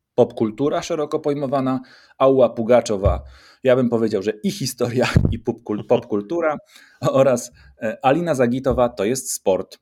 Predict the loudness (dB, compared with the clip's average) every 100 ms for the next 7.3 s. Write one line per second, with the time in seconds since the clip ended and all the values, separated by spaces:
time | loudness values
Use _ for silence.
0 | -6 -6 -4 -6 -6 -2 -2 -4 -4 0
1 | 2 2 2 0 0 0 0 0 0 -2
2 | -4 -10 -8 -8 -10 -18 -6 -2 0 0
3 | 0 -2 -4 -14 _ -14 -12 -2 2 2
4 | 2 -6 -4 -4 -6 -6 -8 -6 -6 -8
5 | -10 -6 -2 0 0 -2 -10 _ _ _
6 | -6 -4 -6 -4 -2 4 4 4 -2 -6
7 | -6 -4